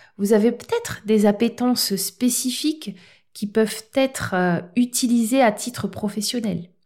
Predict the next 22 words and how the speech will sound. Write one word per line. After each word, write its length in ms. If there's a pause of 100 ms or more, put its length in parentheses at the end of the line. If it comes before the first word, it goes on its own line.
(200)
En 80
fait, 200
les 100
sources 260
d'idées 280
sont 180
multiples 560
et 60
variées, 520
et 220
il 100
faut 160
noter 280
qu'à 120
ce 160
stade, 640
au 100
stade 300
de 80
démarrage, 800
au 60
stade 500